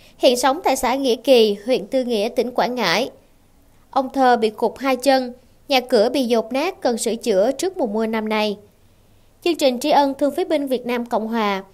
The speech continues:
đã chi trả toàn bộ chi phí sửa nhà cho ông, kể cả nhà tắm và nhà vệ sinh bên ngoài nhà chính. Ông thương phế binh Nguyễn Văn Hùng với số quân sáu chín hai không năm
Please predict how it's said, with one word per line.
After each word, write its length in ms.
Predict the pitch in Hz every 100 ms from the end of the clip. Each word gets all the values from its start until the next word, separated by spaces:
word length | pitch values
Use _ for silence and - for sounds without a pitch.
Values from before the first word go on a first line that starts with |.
| _ -
đã 100 | 285
chi 180 | 339 330
trả 220 | 247 214
toàn 240 | 277 247 233
bộ 160 | 196
chi 200 | 214 269
phí 260 | 254 277 339
sửa 160 | 294
nhà 260 | 226 262 196
cho 160 | 190 -
ông, 300 | 233 233 226 - _ -
kể 120 | 240
cả 240 | 240 202 262
nhà 180 | 285
tắm 360 | - 233 254 381 349
và 100 | 254
nhà 160 | 214
vệ 120 | 208
sinh 260 | 208 277 240
bên 160 | 240 233
ngoài 240 | 226 196
nhà 160 | 196 190
chính. 300 | 247 254 359 - _ _ _ _ _ _ _ _ _ _ _ _ _ _ _ _ _ _
Ông 300 | - 277 269 262
thương 160 | 285
phế 100 | 330
binh 280 | 381 294 262
Nguyễn 180 | 240 208
Văn 180 | 294 254
Hùng 300 | 254 220 202 - _ _ -
với 100 | 339
số 140 | 392 381
quân 220 | 311 285
sáu 200 | 277 262
chín 340 | 285 277 320 403
hai 160 | 311 269
không 260 | 262 262 262
năm 300 | 262 247